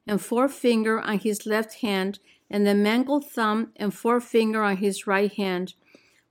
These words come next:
But his superiors obtained special dispensation from Pope Urban the eighth,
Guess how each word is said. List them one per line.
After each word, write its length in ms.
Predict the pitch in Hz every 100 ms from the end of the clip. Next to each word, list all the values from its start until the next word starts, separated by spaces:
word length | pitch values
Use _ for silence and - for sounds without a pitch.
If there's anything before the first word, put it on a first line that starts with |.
| -
But 140 | 208
his 180 | 233 208
superiors 680 | 226 220 262 285 320 330 254
obtained 500 | 226 - 254 269 269
special 480 | - 240 240 277
dispensation 800 | 254 254 - 269 262 240 240 262
from 240 | 247 220 185
Pope 420 | - 233 247 - -
Urban 420 | 220 220 269 269
the 160 | 285
eighth, 340 | 208 196 226